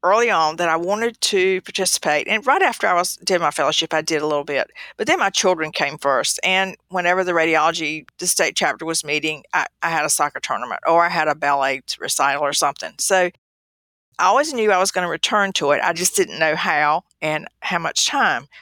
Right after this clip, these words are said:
Well, when you got five children and all of a sudden you have none at home, then you, you have more time. So I started at the state level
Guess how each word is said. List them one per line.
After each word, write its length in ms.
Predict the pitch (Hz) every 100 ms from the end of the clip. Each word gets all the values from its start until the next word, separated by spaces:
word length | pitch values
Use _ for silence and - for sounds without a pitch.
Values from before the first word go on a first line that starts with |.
| _ _
Well, 300 | 214 208 208
when 140 | 208 190
you 100 | 180
got 240 | 247 269
five 260 | - 208 196
children 520 | - 196 180 160 156 -
and 240 | 160 156
all 140 | - 190
of 40 |
a 60 | 185
sudden 440 | 190 170 160 156 _
you 160 | 160 185
have 200 | 165 165
none 220 | 170 175
at 80 | -
home, 500 | 180 165 156 147 - -
then 140 | 175
you, 180 | 165 160 -
you 100 | 175
have 160 | 196 175
more 180 | 160
time. 380 | 151 156 135 107 - _ _ _ _ -
So 540 | - 196 180 175 175 - _ -
I 100 | 170
started 640 | - - 196 240 226 220 -
at 120 | -
the 60 | -
state 300 | - 240 -
level 420 | 156 147 170